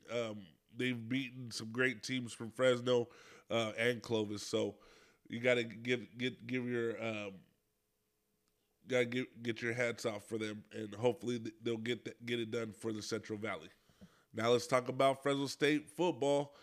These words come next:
and the Dogs' head coaching job has now officially ended as they reached an agreement with Jeff Tedford and announced yesterday that the school hired him to be the next head coach. Tedford has coached the Dogs from two thousand seventeen through two thousand nineteen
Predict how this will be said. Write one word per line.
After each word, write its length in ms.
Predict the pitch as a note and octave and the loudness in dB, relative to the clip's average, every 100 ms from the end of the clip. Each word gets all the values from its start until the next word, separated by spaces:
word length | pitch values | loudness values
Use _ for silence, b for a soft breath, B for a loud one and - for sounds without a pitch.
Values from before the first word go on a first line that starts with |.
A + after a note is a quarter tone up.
| B B - | B B 0
and 180 | A#2+ A#2 | 2 2
the 80 | |
Dogs' 760 | A#2 B2 D#3 D#3 B2+ A2+ - - b b b b b - | 2 6 8 8 4 0 -8 -14 b b b b b -12
head 280 | A2+ D3 C#3+ | 2 2 4
coaching 360 | E3 E3 D3 C3 | 2 0 0 2
job 240 | C3 A#2+ | 4 4
has 160 | B2 A2+ | 0 0
now 320 | C3 C#3+ C#3 C3 | 2 2 2 0
officially 540 | A#2+ D3 C3 C#3+ C3 | 0 0 0 -2 -2
ended 480 | B2 D3 C3+ B2 A2 b b b - | -2 -2 0 -2 -2 b b b -2
as 180 | B2 A#2 | 0 2
they 80 | C3 | 2
reached 340 | C3 C#3 - | 2 0 0
an 60 | C3+ | -4
agreement 540 | A#2+ C#3 D3+ D3 C3 | -2 2 2 2 0
with 160 | B2+ A2+ | -2 0
Jeff 280 | C3 C3+ | 0 0
Tedford 600 | - C3+ C3 C3+ C3 - | 0 0 0 0 -2 -2
and 100 | A#2+ | -4
announced 400 | A#2+ C3 C3+ A#2+ | -4 -2 -4 -2
yesterday 520 | C#3 C#3 - B2+ B2 B2 | -2 -2 -4 -2 -2 -2
that 220 | G#2+ A#2 | -4 -6
the 80 | G#2+ | -8
school 340 | - C#3 C#3+ | -4 0 0
hired 300 | C3+ C3+ C3 | 2 0 0
him 120 | B2+ A2 | -4 -6
to 80 | A#2 | -6
be 120 | B2+ | -4
the 140 | A#2+ | -4
next 300 | A#2+ B2 - | -2 -4 -4
head 200 | B2 A2+ | -4 -4
coach. 480 | - C3+ A#2 - - b b b b b b - _ _ _ _ _ _ _ _ _ - | 0 0 -2 -8 -18 b b b b b b -20 _ _ _ _ _ _ _ _ _ -2
Tedford 360 | D3 C#3+ D3+ | 0 2 4
has 160 | C#3+ C3 | 4 2
coached 320 | - D#3 D#3 | 4 4 4
the 60 | C#3+ | 2
Dogs 300 | D3 D#3 D3+ | 4 4 0
from 180 | C3+ A2+ | -6 -4
two 160 | C#3 | -2
thousand 300 | C3 C3+ B2 | 0 0 0
seventeen 640 | - C3 B2+ B2 D#3 D#3+ D#3 | 0 0 0 -6 -6 -6 -6
through 160 | C3+ | -8
two 200 | A#2+ D#3 | -8 -6
thousand 380 | C#3+ C#3+ C3 C3 | 0 0 0 -2
nineteen 560 | C3+ C#3+ C3+ D#3 D3+ | -4 -4 -4 -4 -4